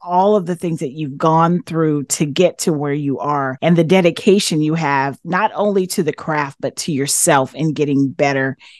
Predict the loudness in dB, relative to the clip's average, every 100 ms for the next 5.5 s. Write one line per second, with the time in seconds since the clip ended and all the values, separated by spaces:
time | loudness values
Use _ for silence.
0 | _ -6 -6 -4 -4 -2 -2 -2 -2 -4
1 | 2 2 2 -2 -4 -2 2 2 2 2
2 | 4 4 0 _ _ _ 0 0 2 4
3 | 4 4 0 2 -2 -2 -2 0 0 2
4 | 2 2 -2 -6 -8 -4 -4 -2 0 0
5 | 2 0 2 2